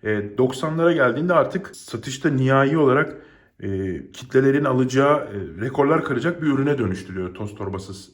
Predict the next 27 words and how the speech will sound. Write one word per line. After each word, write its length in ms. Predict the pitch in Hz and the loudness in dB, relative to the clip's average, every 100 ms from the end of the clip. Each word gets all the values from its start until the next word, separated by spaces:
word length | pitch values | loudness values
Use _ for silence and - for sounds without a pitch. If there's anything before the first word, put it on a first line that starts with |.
| - | -16
e, 40 | 87 85 80 - - _ _ | -14 -12 -14 -16 -20 _ _
süpürgesini. 760 | - 104 110 92 90 107 185 254 - - - 147 | -18 -8 -6 -6 -8 -6 -8 -8 -18 -20 -18 4
Daha 160 | 170 202 | 4 4
sonra 200 | 147 135 | 2 0
da 140 | 175 | 0
bu 100 | 160 | 0
gelişmeye 440 | 156 147 151 185 165 | -2 -2 -2 0 2
devam 280 | 156 135 | 2 2
ediyor. 220 | 90 90 110 | 0 -4 -8
İşte 340 | - 104 101 | -4 -4 -4
kablosuza 600 | 135 123 98 - 92 85 | -2 -2 -2 -6 -10 -10
dönüşüyor. 560 | 82 87 - 92 110 127 | -10 -14 -12 -8 -8 -4
Çok 240 | 135 135 | -6 0
daha 120 | 139 | -2
farklı 340 | - 117 113 110 | -2 -6 -2 -2
özellikleri 580 | 107 110 104 107 104 | -2 -2 -4 -6 -6
çıkıyor. 400 | - - 80 107 - - _ _ _ - | -8 -12 -12 -10 -12 -18 _ _ _ -16
E, 80 | 92 | -8
farklı 320 | 117 113 127 | -8 -8 -10
konulara 340 | 120 120 131 | -8 -6 -4
giriyor. 280 | 113 143 202 | -4 -4 0
Dyson 360 | 185 208 226 220 | 0 0 -4 -4
gerçekten, 560 | 220 175 147 214 - - - _ | -4 -4 -6 -8 -10 -18 -20 _
e, 280 | 110 110 113 | -4 -2 -4
Sir 260 | 110 147 147 | 0 0 2
James 340 | 156 156 - | -4 -6 0
Dyson 320 | 170 170 - | 0 0 -8